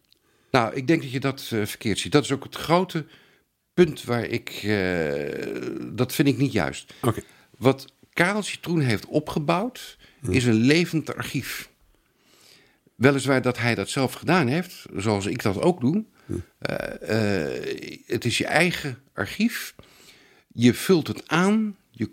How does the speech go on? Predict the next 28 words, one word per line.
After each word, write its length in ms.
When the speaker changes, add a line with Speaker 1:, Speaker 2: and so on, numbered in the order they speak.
Speaker 1:
corrigeert 680
het. 380
Eh, 840
je 220
doet 180
er 80
wat 180
mee. 400
En 400
ik, 460
dat 120
is 100
ook 80
een 180
van 100
de 80
redenen 260
waarom 180
ik 120
dat 180
natuurlijk, 380
eh, 0
natuurlijk 440
alle 280
artikelen 480
steeds 320
kan 200
schrijven. 540